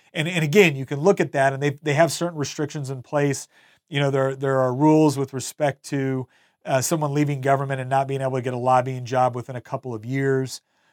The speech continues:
Um, but ultimately, again, it's, it's somewhat difficult to regulate on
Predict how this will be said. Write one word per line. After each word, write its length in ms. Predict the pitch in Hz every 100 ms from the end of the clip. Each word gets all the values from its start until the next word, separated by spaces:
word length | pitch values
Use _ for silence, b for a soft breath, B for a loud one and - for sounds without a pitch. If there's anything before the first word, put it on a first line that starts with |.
| _ -
Um, 480 | 131 131 123 123 147 _ -
but 240 | 151 139 _
ultimately, 800 | 170 165 165 147 143 139 135 135 _ - - -
again, 280 | 135 160
it's, 280 | 127 117 - -
it's 140 | 123
somewhat 520 | - 185 180 175 160
difficult 380 | 147 147 139 139
to 80 | 131
regulate 520 | 135 143 131 127 123
on 220 | 123 120